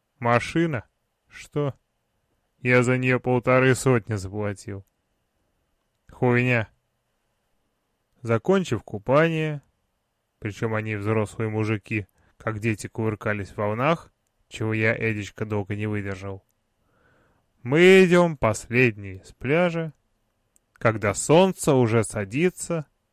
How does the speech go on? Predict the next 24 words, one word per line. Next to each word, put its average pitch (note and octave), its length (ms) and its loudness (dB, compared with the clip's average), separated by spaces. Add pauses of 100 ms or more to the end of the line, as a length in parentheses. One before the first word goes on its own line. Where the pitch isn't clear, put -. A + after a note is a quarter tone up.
(500)
с - 140 -8
удачей D#3 460 6
о A2+ 140 4
том, F#3+ 300 4
что - 240 -2
в A2+ 40 4
Америке F3+ 640 4
мало G3 400 6
людей D#3 500 2
купается C#3 760 -2
и G2 40 -6
плавает. C#3+ 680 -4 (920)
Большинство D3+ 600 2
просто G#3 440 2
сидит D3 400 -2
на B2+ 100 -2
берегу A2+ 600 -2 (960)
или D#3+ 200 2
плещется, C#3 640 2
сойдя A2 400 -2
в G2 60 -10
воду B2 320 0
по G#2+ 160 -6
колено, C3+ 560 -6